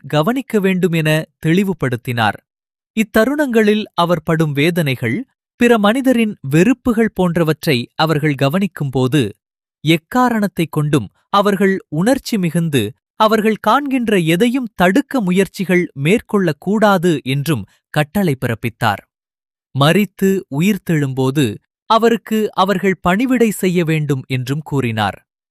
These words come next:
இத்தகைய மீட்பின் திட்டம் வரையப்பட்டு, பிதாவும் அதனை ஏற்றுக்கொண்டார் என தெரிவித்தார். பரிசுத்த துக்கத்துடன் இயேசு தூதர்களை தேற்றினார்.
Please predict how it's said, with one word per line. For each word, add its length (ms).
இத்தகைய 560
மீட்பின் 540
திட்டம் 540
வரையப்பட்டு, 840
பிதாவும் 500
அதனை 440
ஏற்றுக்கொண்டார் 800
என 220
தெரிவித்தார். 560
பரிசுத்த 560
துக்கத்துடன் 720
இயேசு 540
தூதர்களை 560
தேற்றினார். 580